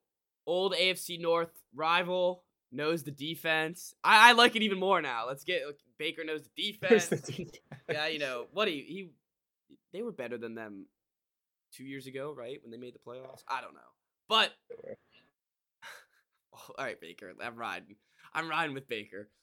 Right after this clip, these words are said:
Speaker 1: All right, next up, the
Speaker 2: I
Speaker 1: Wise
Speaker 2: still like
Speaker 1: Bowl.
Speaker 2: it. I can't believe you went, you went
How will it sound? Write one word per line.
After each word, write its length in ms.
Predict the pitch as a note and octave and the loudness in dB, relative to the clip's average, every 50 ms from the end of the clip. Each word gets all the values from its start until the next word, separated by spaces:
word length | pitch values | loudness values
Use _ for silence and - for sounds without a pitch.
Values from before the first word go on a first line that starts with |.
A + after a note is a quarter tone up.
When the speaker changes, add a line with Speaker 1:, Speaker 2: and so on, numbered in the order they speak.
| _ _ _ _ _ _ _ _ _ _ _ _ _ _ _ _ _ _ _ _ _ _ _ _ _ _ _ _ - | _ _ _ _ _ _ _ _ _ _ _ _ _ _ _ _ _ _ _ _ _ _ _ _ _ _ _ _ 2
Speaker 1:
All 60 | F#3 | 6
right, 160 | G#3 G3+ F#3+ - - _ - _ - | 6 6 6 4 -2 _ -20 _ -2
next 320 | E3+ F#3 F#3 - - - | 0 2 2 2 4 6
up, 240 | G#3+ F#3+ E3+ - - | 6 6 6 4 0
the 80 | F#3+ F#3+ | -2 4
Speaker 2:
I 40 | |
Speaker 1:
Wise 240 | F#3+ - F#3+ G#3+ A3 | 8 8 10 10 8
Speaker 2:
still 200 | - G3 G#3 G3 | 8 6 8 10
like 120 | - - F#3 | 10 10 10
Speaker 1:
Bowl. 100 | F3+ - | 8 8
Speaker 2:
it. 100 | - - - _ _ _ _ _ _ _ _ _ _ _ _ _ _ _ _ _ _ _ _ _ _ _ _ _ _ _ _ _ _ _ _ _ _ _ _ _ _ _ _ _ _ _ | 6 4 2 _ _ _ _ _ _ _ _ _ _ _ _ _ _ _ _ _ _ _ _ _ _ _ _ _ _ _ _ _ _ _ _ _ _ _ _ _ _ _ _ _ _ _
I 20 | D3+ | 2
can't 280 | - A#3+ A#3 A#3+ A3+ A#3 | 12 12 12 12 12 12
believe 240 | G3 A3+ A#3+ A3 G3+ | 8 6 6 6 4
you 120 | F#3+ E3+ | 2 4
went, 240 | D3 E3 F3+ E3 D#3 | 6 8 8 8 6
you 160 | D#3 E3+ E3+ | 2 -2 2
went 320 | C#3 C#3+ E3+ F#3+ G3 G3 | 6 8 8 8 8 6